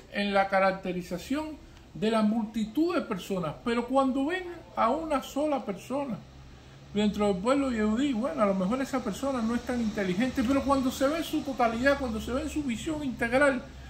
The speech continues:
dice: "Qué buen pueblo, como se ayudan los unos a los otros". Y puede ser que haya una persona entre el pueblo yehudí que no ayuda a los demás, puede ser, pero la mayoría, la inmensa mayoría ayuda a los demás. Entonces, cuando se ve en su conjunto,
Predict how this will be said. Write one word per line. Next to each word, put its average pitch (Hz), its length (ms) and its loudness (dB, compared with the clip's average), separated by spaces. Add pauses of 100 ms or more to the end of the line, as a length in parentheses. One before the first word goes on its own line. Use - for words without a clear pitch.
(180)
dice: 226 280 -2
"Qué 269 120 0
buen 269 320 2
pueblo, 214 500 0
como 196 220 -2
se 202 120 -2
ayudan 254 300 2
los 220 200 -4
unos 247 260 -2
a 220 60 2
los 214 200 2
otros". 175 160 -4
Y - 20 -8
puede 240 220 0
ser 277 200 -6
que 269 80 -2
haya 269 140 2
una 254 160 -2
persona 254 320 -6
entre 226 160 -6
el 196 60 -8
pueblo 247 260 -6
yehudí 220 300 -4
que 240 120 -4
no 220 80 -4
ayuda 226 220 -4
a 220 40 -4
los 214 140 -2
demás, 226 220 -2 (720)
puede 262 240 4
ser, 349 340 -6 (560)
pero 277 340 2 (200)
la 277 260 4
mayoría, 285 840 2 (720)
la 247 140 2
inmensa 277 520 0
mayoría 269 400 4
ayuda 302 220 4
a - 20 4
los 247 140 4
demás. 269 200 0
Entonces, 277 280 -2
cuando 240 260 -2
se 240 140 -8
ve 302 120 -4
en 302 80 -4
su 320 180 -2
conjunto, 240 800 -2